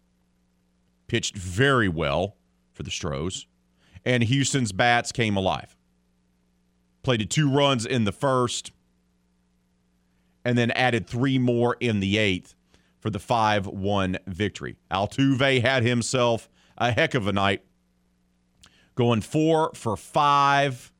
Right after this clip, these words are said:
with one run scored. Diaz got two hits in this ball game. The man called Candy by Kevin Foote, Martin Maldonado,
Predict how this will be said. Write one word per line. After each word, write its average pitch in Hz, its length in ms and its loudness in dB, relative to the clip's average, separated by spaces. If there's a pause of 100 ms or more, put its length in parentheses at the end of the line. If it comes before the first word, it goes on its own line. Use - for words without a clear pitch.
(640)
with 101 180 -4
one 120 300 2
run 127 260 2
scored. 123 640 0 (640)
Diaz 147 560 4
got 143 300 2
two 151 280 2
hits 139 380 0
in 131 220 0
this 123 180 0
ball 131 340 0
game. 127 400 0 (840)
The 107 60 -2
man 131 440 2 (140)
called 120 400 0
Candy 147 640 -2 (540)
by 101 160 -2
Kevin 104 300 -2
Foote, 117 320 -4 (280)
Martin 107 220 0
Maldonado, 101 640 -2